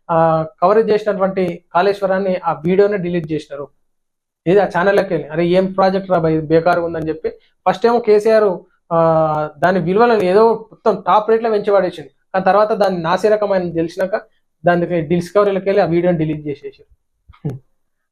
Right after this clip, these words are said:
అట్లుంది మన కేసీఆర్ కాక ఉద్దారకం. ఇంజనీర్లకు ఈ ప్రాజెక్ట్ ఒక స్టడీ సబ్జెక్ట్. తప్పులను,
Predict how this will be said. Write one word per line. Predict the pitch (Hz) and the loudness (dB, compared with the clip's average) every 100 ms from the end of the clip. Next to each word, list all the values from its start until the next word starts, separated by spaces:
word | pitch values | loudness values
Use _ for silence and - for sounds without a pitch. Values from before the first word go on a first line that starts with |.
| - | -2
అట్లుంది | 170 196 208 - - | 0 0 0 -4 -8
మన | 160 | -10
కేసీఆర్ | 156 175 175 185 165 | -4 -2 2 0 0
కాక | 160 160 131 135 _ _ _ _ _ 247 175 | -4 -4 -8 -14 _ _ _ _ _ 0 0
ఉద్దారకం. | 160 151 151 135 - _ _ _ _ _ _ _ _ _ - | 0 -2 -2 -4 -16 _ _ _ _ _ _ _ _ _ 0
ఇంజనీర్లకు | 233 277 254 233 214 | 4 4 4 2 0
ఈ | 190 | 0
ప్రాజెక్ట్ | 185 196 208 196 | 2 2 0 -2
ఒక | 185 | -2
స్టడీ | 156 165 202 | -2 0 0
సబ్జెక్ట్. | 202 160 151 - | 0 -2 -4 -2
తప్పులను, | 185 190 208 180 | 0 2 2 2